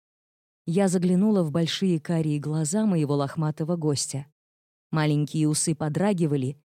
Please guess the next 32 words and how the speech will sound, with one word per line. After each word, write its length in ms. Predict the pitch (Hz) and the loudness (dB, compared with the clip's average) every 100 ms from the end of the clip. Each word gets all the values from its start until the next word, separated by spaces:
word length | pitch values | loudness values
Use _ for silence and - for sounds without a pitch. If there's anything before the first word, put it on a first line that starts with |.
| _ - | _ 0
и 60 | |
я 140 | 202 233 | 2 2
прикоснулась 720 | 208 202 202 - 220 226 - | 2 0 0 2 4 4 2
к 60 | - | 0
его 240 | 180 202 | 2 4
мордочке. 640 | 190 151 127 131 - 139 - _ _ _ _ _ - | 4 2 0 -6 -8 -12 -14 _ _ _ _ _ 2
Он 160 | 233 | 4
потянулся 560 | 240 226 233 180 143 - | 4 4 4 4 2 -2
ко 140 | 147 | -2
мне. 300 | 139 131 127 - _ _ _ _ _ _ | -2 0 -4 -8 _ _ _ _ _ _
Я 200 | 160 170 | 0 2
почувствовала 760 | 170 165 226 208 190 180 180 175 | 2 0 0 0 0 2 2 2
прилив 380 | 165 175 180 | 2 2 0
тепла 400 | - 202 185 165 127 | -2 -4 -2 -2 -2
в 40 | |
груди. 460 | 131 131 120 120 - _ _ _ _ _ _ | -2 -4 -4 -10 -12 _ _ _ _ _ _
Вспомнила, 720 | - - 247 254 185 156 143 | -8 2 4 6 4 2 0
как 240 | 160 160 | -2 0
легко 340 | 196 - - 233 | 0 0 2 2
было 240 | 170 160 | 4 2
любить 380 | 156 156 185 160 | 2 2 0 -2
детей, 520 | 139 151 240 233 160 _ _ | -4 -2 2 2 0 _ _
пока 240 | 165 165 196 | -4 0 4
они 220 | 196 202 | 4 4
были 280 | 175 208 202 | 2 2 4
маленькими, 800 | 202 196 156 139 135 135 131 135 _ _ _ | 4 2 2 0 -2 -4 -6 -8 _ _ _
а 160 | - 170 | 0 2
они 260 | 170 226 247 | 4 4 4
любили 380 | 175 151 214 | 4 2 4
меня 300 | 196 165 156 | 4 4 2
в 40 | 151 | 0
ответ. 480 | 151 131 127 - | -2 -4 -4 -8